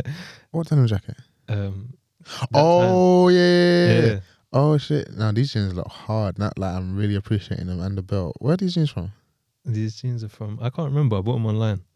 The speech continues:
Speaker 1: I was looking for an exact match for that denim jacket 'cause I wanted to wear double denim with the, the charcoal grey.
Speaker 2: Yeah.
Speaker 1: Um,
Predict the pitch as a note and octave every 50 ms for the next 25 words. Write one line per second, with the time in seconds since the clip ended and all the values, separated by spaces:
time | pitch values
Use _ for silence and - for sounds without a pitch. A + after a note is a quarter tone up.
0 | _ _ _ _ _ _ _ - A2+ G#2+ G#2+ A#2+ C3+ C3 - A#2+ A2 - - B2
1 | A2+ A2 A2 - G#2+ G2+ G2 F#2 G2+ A2 A2+ A#2+ A#2 G#2 G#2+ A2 A2+ C#3 C3 -
2 | - _ _ _ _ - G2+ G2 G#2 G#2+ G#2 G#2 G2+ G2 G2 G#2+ G#2 - - -
3 | C#3+ - - G#2+ G2+ G2 G2 F#2+ - A2 G2+ G2+ G2 F#2+ - _ _ _ _ _
4 | _ _ _ _ _ G#2 F#2+ F2+ G#2 F#2 F#2+ G2+ G2 F#2+ F#2+ G2 F#2+ F#2 _ -
5 | G2 G2 - _ _ _ _ _ _ _ - F#2+ F#2+ - _ _ _ _ _ _
6 | _ - - G2+ G2 - G2+ G2 F#2+ F#2 G#2 G#2 G2+ G2+ - _ _ _ - A2
7 | G2+ F#2 G2+ G#2 - _ _ _ _ _ - A2+ G#2 G#2 G2+ G2+ G2 G2 F2+